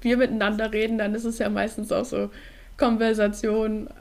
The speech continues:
wo wir, keine Ahnung, uns abends treffen und vielleicht auch keinen Bock mehr haben, über Arbeit zu <laughs> reden. Oder vielleicht auch einfach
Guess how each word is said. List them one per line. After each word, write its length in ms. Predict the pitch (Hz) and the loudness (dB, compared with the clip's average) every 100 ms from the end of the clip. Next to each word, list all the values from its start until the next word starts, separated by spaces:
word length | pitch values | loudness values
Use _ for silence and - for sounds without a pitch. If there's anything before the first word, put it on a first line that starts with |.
| - 214 | -14 -8
wo 200 | 220 208 | -4 -2
wir, 460 | 208 196 190 196 - | 2 2 2 0 -2
keine 220 | 254 202 | 0 0
Ahnung, 240 | 202 202 196 | 2 0 -2
uns 160 | 202 | -4
abends 260 | - 240 254 | -2 -2 0
treffen 300 | 240 247 240 | -2 0 0
und 160 | 214 | -2
vielleicht 260 | 220 226 254 | -2 -2 0
auch 140 | 269 | -4
keinen 260 | - 262 226 | -2 0 2
Bock 220 | 233 254 | 0 0
mehr 180 | 226 240 | 0 0
haben, 260 | 233 226 226 | 0 -2 -2
über 200 | 226 - | 0 0
Arbeit 300 | 233 254 254 | 0 -2 -2
zu 80 | |
<laughs> 40 | 294 | 4
reden. 360 | 359 - 330 - - 571 349 - | 4 6 4 4 2 -2 -2 4
Oder 380 | 240 226 214 | 6 6 4
vielleicht 420 | 240 240 220 220 240 | -2 0 0 0 -2
auch 80 | |
einfach 480 | 233 214 220 226 - | -2 -2 -2 -4 -6